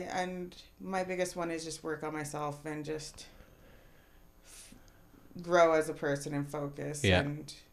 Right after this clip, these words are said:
Speaker 1: love myself a little bit more. I don't know if that's possible 'cause right now I'm loving <laughs> it. <laughs> I'm loving me.
Speaker 2: Yeah, well, there's a, I think there's a pretty big generational shift, not just with you, but with the people in general, that this,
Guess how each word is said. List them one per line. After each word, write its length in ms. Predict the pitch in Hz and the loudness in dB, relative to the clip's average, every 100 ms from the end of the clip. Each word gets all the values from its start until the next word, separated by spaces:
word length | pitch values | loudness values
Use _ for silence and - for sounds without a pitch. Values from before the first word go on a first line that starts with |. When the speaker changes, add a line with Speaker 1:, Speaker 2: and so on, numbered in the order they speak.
| - - - | -20 -20 -6
Speaker 1:
love 160 | 151 143 | -4 -2
myself 360 | 147 147 147 | -4 -4 -6
a 40 | 147 | -4
little 180 | 147 | -4
bit 120 | 143 143 | -2 0
more. 120 | 143 | 0
I 160 | 143 | 0
don't 180 | 143 147 | 0 -2
know 120 | 147 143 | -2 -4
if 80 | |
that's 180 | 143 143 | -6 -10
possible 480 | - 143 139 139 139 139 | -4 -4 -4 -4 -6 -6
'cause 160 | 139 | -4
right 160 | 143 143 | -4 -2
now 300 | 143 139 143 143 - - - | -4 -6 -8 -10 -20 -20 -6
I'm 140 | 143 | -2
loving 240 | 143 185 254 | 2 4 6
<laughs> 40 | |
it. 760 | 302 226 - - - - - 151 | 8 8 6 -2 6 10 10 12
<laughs> 20 | |
I'm 140 | 220 190 | 10 10
loving 280 | 180 185 170 | 8 6 4
me. 340 | 175 151 196 - 185 | 4 4 2 0 12
Speaker 2:
Yeah, 320 | 170 185 123 | 12 12 12
well, 200 | 110 131 | 12 12
there's 180 | 165 202 | 12 12
a, 140 | 214 - | 12 12
I 80 | |
think 120 | 151 190 | 12 12
there's 100 | 151 | 12
a 60 | |
pretty 220 | 131 135 | 10 8
big 160 | 120 110 | 10 12
generational 580 | 113 107 104 104 113 101 | 12 12 12 12 12 10
shift, 420 | - - 127 - | 12 12 12 12
not 200 | 113 107 | 12 12
just 160 | 110 107 | 12 12
with 160 | 101 | 12
you, 240 | 98 107 135 | 12 12 12
but 160 | 107 | 12
with 200 | 98 101 | 12 10
the 60 | - | 8
people 280 | 101 123 110 | 8 12 12
in 100 | 107 | 12
general, 260 | 107 107 104 | 12 12 12
that 120 | 104 | 12
this, 200 | 104 98 | 12 8